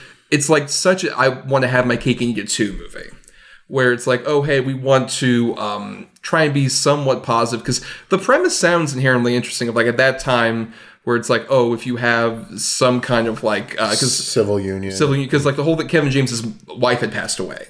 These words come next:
Speaker 2: Yeah.
Speaker 1: And he has his kids. It's like, I might lose my insurance and all this other stuff. So if I have a civil union, I might be able to, like, keep this. And so Adam Sandler, who's like, like, "Oh, I'm a fucking horn dog.
Speaker 2: I'm
Speaker 1: I
Speaker 2: a playboy. Look how sexy I
Speaker 1: I
Speaker 2: am."
Speaker 1: fuck ladies all the time. Like, it's like, "Fine, I guess we'll check up together." And it's interesting.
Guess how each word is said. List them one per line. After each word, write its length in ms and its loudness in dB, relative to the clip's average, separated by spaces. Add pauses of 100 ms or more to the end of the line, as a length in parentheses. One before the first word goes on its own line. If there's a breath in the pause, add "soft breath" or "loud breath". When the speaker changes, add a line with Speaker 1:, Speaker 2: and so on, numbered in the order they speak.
Speaker 2:
Yeah. 160 -4
Speaker 1:
And 120 -10
he 60 0
has 140 0
his 100 -6
kids. 320 2
It's 80 -8
like, 120 0
I 40 2
might 220 2
lose 180 0
my 120 -10
insurance 580 -4
and 60 -8
all 40 -12
this 80 -12
other 140 -12
stuff. 180 -12
So 240 -4 (240 loud breath)
if 100 -2
I 40 0
have 160 2
a 40 -2
civil 540 0 (140)
union, 720 -2 (180)
I 80 0
might 240 -2
be 100 2
able 140 -2
to, 60 -8
like, 160 -14
keep 240 -2
this. 260 -4
And 140 -8
so 260 -4
Adam 160 -4
Sandler, 300 -6 (240)
who's 200 -4
like, 160 -8
like, 160 -8
"Oh, 240 0
I'm 200 -2
a 240 -8
fucking 400 -4
horn 320 2
dog. 320 -6
Speaker 2:
I'm 160 2
Speaker 1:
I 40 -2
Speaker 2:
a 40 -14
playboy. 640 0
Look 140 -2
how 100 -4
sexy 440 -4
I 80 2
Speaker 1:
I 40 2
Speaker 2:
am." 60 0
Speaker 1:
fuck 200 2
ladies 260 0
all 120 4
the 80 -2
time. 520 0
Like, 180 2
it's 120 -2
like, 220 -2
"Fine, 260 2
I 40 0
guess 180 -4
we'll 140 -4
check 240 2
up 80 -2
together." 180 0
And 80 2
it's 80 -2
interesting. 520 0